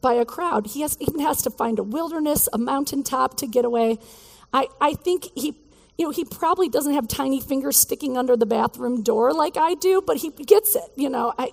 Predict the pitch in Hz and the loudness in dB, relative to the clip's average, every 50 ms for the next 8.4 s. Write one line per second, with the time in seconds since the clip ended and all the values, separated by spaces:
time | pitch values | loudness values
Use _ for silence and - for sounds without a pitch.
0 | - - 226 233 - 311 285 - 269 233 220 - 208 - - - - - - _ | -4 -4 -4 -2 -2 -4 -6 -4 -6 -4 -2 -2 -2 -2 -4 -8 -8 -12 -14 _
1 | _ - - - - - - - - - - - - _ _ _ _ _ - 269 | _ -20 -20 -20 -20 -20 -20 -20 -20 -20 -20 -20 -20 _ _ _ _ _ 0 4
2 | 285 311 339 403 - - 349 359 359 - - 277 269 269 262 254 240 233 233 220 | 6 6 6 4 2 0 0 2 4 4 4 4 6 8 8 8 8 6 6 4
3 | 254 285 - - 285 262 262 262 269 277 294 294 285 277 262 262 277 277 294 330 | 4 2 4 4 4 4 4 4 2 2 2 2 2 2 2 4 2 2 2 0
4 | 330 285 - - 285 262 247 - - 254 240 233 233 233 - 233 220 - 226 208 | -2 -4 -2 0 0 0 0 -2 -4 -4 -2 0 2 2 2 2 2 2 2 2
5 | 226 214 - 233 220 208 - 214 208 196 196 180 180 175 - - - - - - | 2 2 2 2 0 0 -2 -2 -4 -2 -4 -4 -4 0 0 0 0 -2 -6 -12
6 | _ _ _ _ _ _ _ _ _ _ - - 214 226 240 226 - 285 262 254 | _ _ _ _ _ _ _ _ _ _ -8 -4 -2 -2 0 0 0 0 0 0
7 | 262 262 285 247 240 226 226 240 240 262 254 - 254 285 302 - - 226 220 - | -2 -2 0 0 0 2 2 2 2 0 -2 -4 -6 -8 -6 -2 -2 -2 0 -2
8 | - - 226 208 190 190 180 | -4 -4 -4 -4 -4 -6 -8